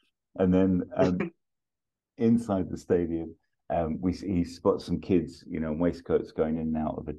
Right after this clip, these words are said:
Speaker 1: changing room. So he, he goes into, um, puts a little bow tie on and a waistcoat and, uh, steals the gear and comes back out again,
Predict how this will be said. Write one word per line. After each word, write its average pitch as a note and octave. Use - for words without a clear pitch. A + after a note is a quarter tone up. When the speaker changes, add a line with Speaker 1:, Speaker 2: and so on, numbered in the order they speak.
Speaker 1:
changing D#2+
room. D#2
So D2+
he, D#2
he E2+
goes E2+
into, E2+
um, D#2
puts -
a D#2+
little E2
bow F2
tie E2
on D#2
and D2
a D2
waistcoat D#2
and, D2
uh, D2
steals F2
the D#2
gear D#2
and D2
comes F2
back D2+
out D#2
again, C#2+